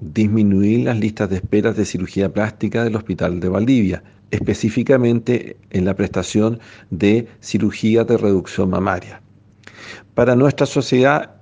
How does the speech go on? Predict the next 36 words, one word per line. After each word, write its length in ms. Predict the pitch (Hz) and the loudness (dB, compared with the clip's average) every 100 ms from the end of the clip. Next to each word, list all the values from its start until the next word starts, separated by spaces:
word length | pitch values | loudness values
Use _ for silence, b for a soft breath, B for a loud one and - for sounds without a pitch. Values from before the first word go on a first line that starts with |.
| _ | _
es 140 | 139 123 | -2 0
prioritario 720 | - 135 127 110 127 135 151 | 2 4 4 4 2 4 2
este 160 | 147 123 | 0 0
tipo 280 | 117 107 117 | -2 2 2
de 40 | |
actividades 960 | 107 - 107 104 107 98 92 85 - - - 110 | 2 0 0 2 2 2 -2 -6 -14 -20 -6 -2
y 60 | |
con 180 | 101 110 | 2 4
mucho 300 | 117 151 160 | 4 2 2
gusto 360 | 151 135 - 123 | 2 0 -2 -2
participaremos 960 | 120 - - 107 104 107 107 120 123 _ - - - | -2 -4 -4 -2 2 2 2 0 -6 _ -20 -20 -8
a 120 | 95 | -4
honores, 540 | 101 101 113 120 120 - b b b | 0 2 2 0 -4 -12 b b b
sin 340 | - - 135 | -12 0 0
costo 440 | 139 - 139 135 131 | 0 0 0 2 0
alguno 440 | 107 101 120 135 | 2 2 0 0
para 160 | - 113 | 0 0
los 120 | 101 | 0
pacientes 560 | 98 101 - 101 92 107 | -4 -6 -4 -4 -2 -4
que 100 | 104 | -4
se 100 | 101 | -4
operarán. 520 | 104 98 101 95 87 - - _ - | -2 -2 -2 -4 -6 -14 -20 _ -4
El 120 | 123 | -2
país 340 | - 135 143 | 4 4 4
tiene 160 | - 165 | 2 4
una 140 | 165 | 4
falencia 760 | 151 131 120 147 165 - 160 - | 2 2 4 2 0 0 0 0
de 140 | 110 | -2
prestaciones 840 | 117 117 - 117 - 156 151 107 95 | -2 -2 -2 -4 0 0 2 0 -2
en 80 | 107 | -4
cirugía 420 | - 101 104 98 | -4 -2 -2 0
plástica, 580 | 113 113 - 87 101 110 b b b b _ | 0 0 -4 -4 -4 -6 b b b b _
ya 200 | 95 127 | 0 0
que 120 | 147 | 0
se 140 | 131 139 | -2 0
necesita 680 | 117 113 - 107 113 123 | 0 -2 0 0 2 0